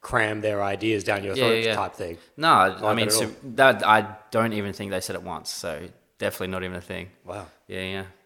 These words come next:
Speaker 1: And actually, let's just segue straight into that, because for those that don't know, uh, your Instagram is stri-,
Speaker 2: Striding around, yep.
Speaker 1: striding underscore around.
Speaker 2: Around, yep.
Speaker 1: That's it. And, uh, <clears throat>
Speaker 2: I'll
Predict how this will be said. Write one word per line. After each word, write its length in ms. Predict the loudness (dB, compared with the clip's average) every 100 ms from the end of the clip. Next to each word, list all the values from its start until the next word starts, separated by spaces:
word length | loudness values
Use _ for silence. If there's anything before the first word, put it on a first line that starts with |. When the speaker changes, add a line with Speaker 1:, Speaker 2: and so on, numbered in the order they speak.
| _ _ -12
Speaker 1:
And 220 | -10 -2
actually, 260 | 0 2 2
let's 120 | 2
just 160 | 2 2
segue 260 | 2 2
straight 180 | 2 0
into 160 | 0 0
that, 200 | 0 0
because 440 | -2 0 0 -4 -12 _ _ _ _ _ _ -12 -12
for 160 | -6 2
those 220 | 2 4
that 160 | 2
don't 200 | 4 2 0
know, 160 | -4 -6 -4
uh, 360 | -2 0 -2 -6
your 160 | -4 -2
Instagram 480 | -2 0 0 0 0
is 460 | -2 -2 -2 -2 -6 _
stri-, 340 | -12 -8 -8 -4
Speaker 2:
Striding 280 | 0 2 0
around, 300 | -2 -4 -4 -6
yep. 320 | -6 -6 _
Speaker 1:
striding 480 | -10 2 6 6 2
underscore 640 | -4 -4 -4 -2 -2 -4 -8
around. 160 | -4 -2
Speaker 2:
Around, 280 | -2 -4 -10 -8
yep. 120 | -6
Speaker 1:
That's 140 | -4
it. 180 | -6 -6 -14 _ _ _
And, 260 | -6 -2 0
uh, 200 | -2 -4
<clears throat> 380 | -6 -6 -6 -10 -12 -20 _ _ _ _
Speaker 2:
I'll 120 | -16